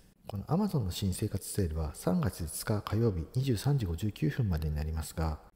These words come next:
今から動画に出てくる商品の価格は、この動画を作成している三月一日時点の情報で、セール期間中でも価格が変わる可能性がありますので、あらかじめご了承ください。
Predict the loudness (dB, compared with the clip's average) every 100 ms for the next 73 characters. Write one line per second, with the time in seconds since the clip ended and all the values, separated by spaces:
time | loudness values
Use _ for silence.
0 | -2 0 2 4 4 4 4 4 4 0
1 | 2 0 2 2 4 2 0 -6 -4 2
2 | 2 2 -2 -6 2 2 4 4 4 2
3 | -2 -4 -4 -2 0 2 2 2 2 2
4 | 0 -4 -4 -2 -2 2 4 4 0 -2
5 | -2 0 0 0 -4 2 2 4 -2 -2
6 | 0 0 0 0 0 -2 0 2 2 4
7 | 4 4 4 4 2 0 2 2 0 0
8 | 2 2 2 0 0 2 2 4 2 0
9 | -2 -6 -6 -8 -8 -10